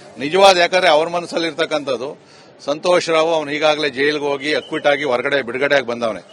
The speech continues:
So ಅವ್ನು ಮಾಡವನೇ ಅಂತ ಹೇಳಿದ್ರೆ ಮತ್ತೆ ಅದು ತನಿಖೆ ಮುಂದುವರಿಬೇಕಾಗ್ತದೆ. ಅದಕ್ಕೆ ನಮ್ದು ಯಾವುದು ಅಭ್ಯಂತರ ಇಲ್ಲ. ನಾವು ಸಂಪೂರ್ಣವಾದಂತ ಮುಂದಿನ ತನಿಖೆಗೆ ರಾಜ್ಯ ಸರ್ಕಾರಕ್ಕೆ ಎಲ್ಲಾ ರೀತಿಯಾದಂತ ಸಹಕಾರವನ್ನ ಭಾರತೀಯ ಜನತಾ ಪಾರ್ಟಿಯಾಗಿ ನಾವು ಕೊಡ್ತೀವಿ.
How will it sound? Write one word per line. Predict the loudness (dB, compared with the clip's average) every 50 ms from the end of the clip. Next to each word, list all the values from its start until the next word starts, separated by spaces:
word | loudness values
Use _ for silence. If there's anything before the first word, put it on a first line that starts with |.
| -20 -20 -20 -20 -20 -12 -4
So | -2 0
ಅವ್ನು | 0 0 0
ಮಾಡವನೇ | 2 2 4 6 6 4 4 2
ಅಂತ | 0 0
ಹೇಳಿದ್ರೆ | -2 -2 -2 -2 -2
ಮತ್ತೆ | -4 -4 -2 0 2 2 2
ಅದು | 2 0 -2 -4 -4 -6 -8 -10 -14 -16 -20 -18 -8 -6
ತನಿಖೆ | -6 -4 -4 -4 -4
ಮುಂದುವರಿಬೇಕಾಗ್ತದೆ. | -4 -4 -8 -6 -4 -4 -4 -2 -4 -4 -2 -2 -4 -4 -4 -4 -2
ಅದಕ್ಕೆ | -2 -2 -2 -4 -6 -6
ನಮ್ದು | -4 -6 -6 -2 0 2
ಯಾವುದು | 2 2 2 0
ಅಭ್ಯಂತರ | -4 -4 -4 -6 -6 -6 -6
ಇಲ್ಲ. | -8 -8 -6
ನಾವು | -6 -6 -6 -6
ಸಂಪೂರ್ಣವಾದಂತ | -6 -10 -10 -8 -8 -6 -4 -4 -4 -4 -4 -6 -6 -8 -8 -8 -10 -16 -20 -20 _ -14
ಮುಂದಿನ | -12 -8 -6 -2 -2 -2
ತನಿಖೆಗೆ | 0 -2 -2 -6 -4 -6 -6 -6 -4 -4
ರಾಜ್ಯ | -2 -2 -2 -2 -4 -6
ಸರ್ಕಾರಕ್ಕೆ | -8 -8 -10 -10 -8 -8 -8 -8 -8 -10 -12 -12 -12 -8
ಎಲ್ಲಾ | -8 -6 -2 -2 -2
ರೀತಿಯಾದಂತ | -4 -4 -10 -10 -10 -10 -10 -12 -16 -12 -10
ಸಹಕಾರವನ್ನ | -10 -10 -8 -6 -8 -6 -6 -8 -10 -12 -16 -16 -20 -20 -20 -20 _ -12 -6
ಭಾರತೀಯ | -4 -4 -4 -4 -6 -8 -8
ಜನತಾ | -6 -8 -8 -6 -8 -8
ಪಾರ್ಟಿಯಾಗಿ | -6 -6 -8 -8 -8 -8 -8 -8 -8 -10
ನಾವು | -12 -12 -10
ಕೊಡ್ತೀವಿ. | -10 -10 -12 -12 -18 -20 -20 -20 -20 -20 -20 -20